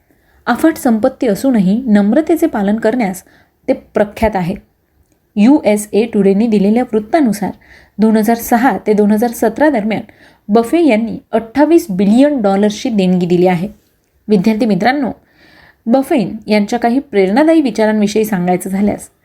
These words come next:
बफेन नेहमी असं म्हणतात की कधीही एकाच उत्पन्नावर अवलंबून राहू नका, दुसरा स्रोत गुंतवणूक करण्यासाठी तयार ठेवा.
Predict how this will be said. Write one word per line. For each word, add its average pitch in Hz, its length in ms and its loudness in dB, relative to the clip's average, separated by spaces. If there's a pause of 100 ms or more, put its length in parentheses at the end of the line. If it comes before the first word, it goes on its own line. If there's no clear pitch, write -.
(380)
बफेन 285 320 2
नेहमी 262 300 2
असं 226 200 -2
म्हणतात 202 300 -2 (320)
की 214 260 -2 (560)
कधीही 247 520 2
एकाच 262 440 0
उत्पन्नावर 240 600 -2
अवलंबून 240 480 2
राहू 190 200 -2
नका, 180 260 -4 (360)
दुसरा 214 440 0
स्रोत 262 400 -2 (500)
गुंतवणूक 320 500 0
करण्यासाठी 202 680 -2
तयार 180 220 2
ठेवा. 185 220 -4